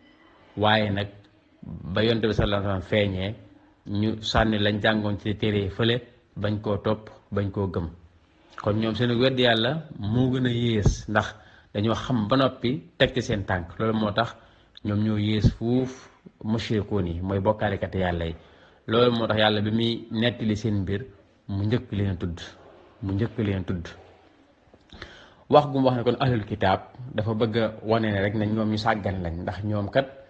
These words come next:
seen weddi gi ñu weddi moom ñàkk a xam waralu ko, ndax Yàlla wàccee na ci ñoom ay téere,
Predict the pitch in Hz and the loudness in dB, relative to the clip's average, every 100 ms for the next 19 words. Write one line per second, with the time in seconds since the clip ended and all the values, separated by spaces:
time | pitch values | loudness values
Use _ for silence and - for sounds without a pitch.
0 | - _ _ - 120 117 110 101 110 110 | -20 _ _ -2 0 2 0 0 0 0
1 | 101 95 104 117 135 - 113 117 110 104 | 0 -2 -2 -2 -2 -2 -4 -2 0 0
2 | 95 85 92 - 104 95 107 107 104 104 | -2 -6 -10 -8 -6 -4 -2 0 2 2
3 | 110 110 104 101 95 113 117 104 110 110 | 0 0 -4 -4 -4 -4 -4 -2 -4 -2
4 | 113 101 87 | -2 -2 -2